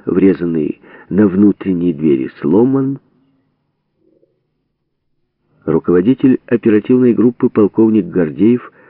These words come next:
заметил: «Вот вам и хвалёная зарубежная техника. Не устояла.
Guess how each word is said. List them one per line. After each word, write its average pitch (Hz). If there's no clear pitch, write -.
заметил: -
«Вот -
вам 92
и 80
хвалёная 87
зарубежная 76
техника. -
Не 170
устояла. 82